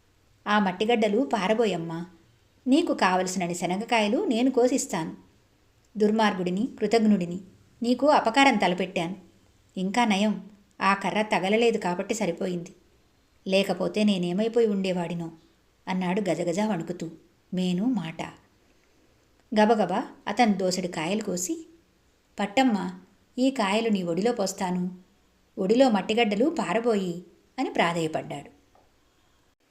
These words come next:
"వద్దు, మట్టిగడ్డలు పారబోయడం ఎందుకు? నాకు శనగకాయలు వద్దు.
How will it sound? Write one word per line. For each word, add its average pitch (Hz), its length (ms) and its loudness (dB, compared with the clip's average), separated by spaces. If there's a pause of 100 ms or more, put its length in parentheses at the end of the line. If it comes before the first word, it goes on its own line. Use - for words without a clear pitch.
(720)
"వద్దు, 226 580 4 (260)
మట్టిగడ్డలు 302 500 6
పారబోయడం 247 540 8
ఎందుకు? 214 500 0 (540)
నాకు 285 320 4
శనగకాయలు 254 600 4
వద్దు. 175 300 -2